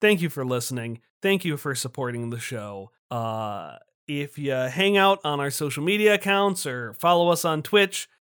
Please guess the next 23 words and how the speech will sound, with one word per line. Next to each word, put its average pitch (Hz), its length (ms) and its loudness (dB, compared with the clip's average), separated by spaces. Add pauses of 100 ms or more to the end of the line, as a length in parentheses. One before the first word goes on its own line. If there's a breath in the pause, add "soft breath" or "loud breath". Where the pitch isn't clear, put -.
I 123 340 0
w-, 120 460 -8
or, 139 200 0
or 139 240 -2
hang 175 200 0
out 170 140 4
on 156 120 2
our 151 80 0
Discord, 247 600 4 (240)
I'll, 147 300 0
I'll 147 120 0
be 160 120 -2
seeing 175 380 0
you 165 400 2 (180 soft breath)
whenever. 160 720 2 (160)
Like, 127 220 -12
who, 165 180 0
who 165 220 0
knows 180 260 2
when 143 140 -2
I'll 127 140 -2
be, 123 360 -4
uh, 120 340 -4